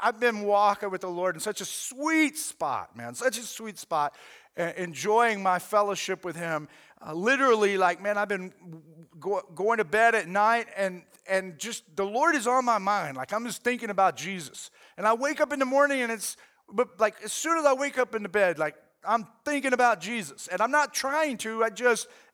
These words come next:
am. And I, I just, man, it's so sweet when your, your fellowship and your walk with the Lord is that sweet and that intimate. And, man, he's just been, he's just been keeping me encouraged. I'm, I'm so thankful for that. Uh, because here's the deal, man, is,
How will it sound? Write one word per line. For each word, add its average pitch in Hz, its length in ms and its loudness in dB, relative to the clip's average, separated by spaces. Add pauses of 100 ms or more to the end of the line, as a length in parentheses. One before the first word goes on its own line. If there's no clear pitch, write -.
am. 196 420 2
And 165 140 -4
I, 185 100 0 (340)
I 185 120 -4
just, 233 260 -4
man, 240 260 2
it's 220 120 -4
so 254 260 0
sweet 277 680 -4
when 233 160 0
your, 220 340 -2
your 196 140 0
fellowship 233 640 -4
and 196 80 -8
your 190 100 0
walk 202 340 0
with 208 120 -4
the 190 60 -6
Lord 190 300 0
is 165 100 -6
that 165 180 -2
sweet 202 400 -8
and 165 100 -6
that 165 160 0
intimate. 202 500 -4 (360)
And, 175 180 -6
man, 220 160 -2
he's 233 180 -4
just 254 240 -6
been, 208 200 -4
he's 220 260 -8
just 247 200 -8
been 214 100 -10
keeping 220 400 -8
me 175 100 -8
encouraged. 233 640 -2
I'm, 180 220 -2 (260)
I'm 185 140 -6
so 302 400 -2
thankful 262 480 0
for 151 180 -8
that. 120 280 -6 (760)
Uh, 170 80 2
because 214 420 0
here's 247 260 -2
the 247 100 -4
deal, 240 200 4
man, 220 240 0
is, 208 140 -6